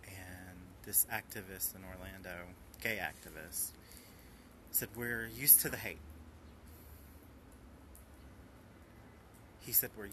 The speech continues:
used to the hate." And that hit me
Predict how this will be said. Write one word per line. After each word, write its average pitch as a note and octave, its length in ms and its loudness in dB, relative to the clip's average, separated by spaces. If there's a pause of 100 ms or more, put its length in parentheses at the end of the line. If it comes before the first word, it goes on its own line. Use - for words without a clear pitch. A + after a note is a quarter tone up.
used - 360 10
to B2+ 120 0
the A#2 80 -4
hate." F#2+ 280 -6 (1160)
And G2+ 200 -6
that B2 100 2
hit G#2+ 280 -2 (140)
me G#2 340 -8